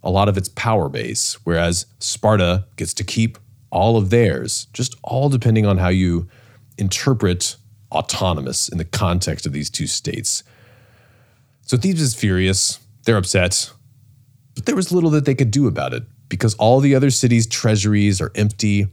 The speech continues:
their lands are ravaged, their citizenry is depleted. They're all desperate for peace, and they don't care what Thebes does. They're gonna sign the treaty, and Thebes does not want to be left to the mercy of Sparta.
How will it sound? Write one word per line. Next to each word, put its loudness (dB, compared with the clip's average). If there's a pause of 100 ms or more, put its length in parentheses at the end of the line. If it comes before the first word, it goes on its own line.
(140)
their -6
lands 2
are 2
ravaged, 0 (120)
their -8
citizenry 0
is -2
depleted. -2 (400)
They're -2
all 0
desperate 0
for -2
peace, -2 (500)
and 2
they 4
don't 2
care 4
what 0
Thebes -2
does. -8 (320)
They're 6
gonna 2
sign 2
the 2
treaty, 0 (720)
and -4
Thebes 0 (300)
does 0
not 2 (100)
want 0
to 0
be 2
left 0
to -2
the -2
mercy -2
of -6
Sparta. -4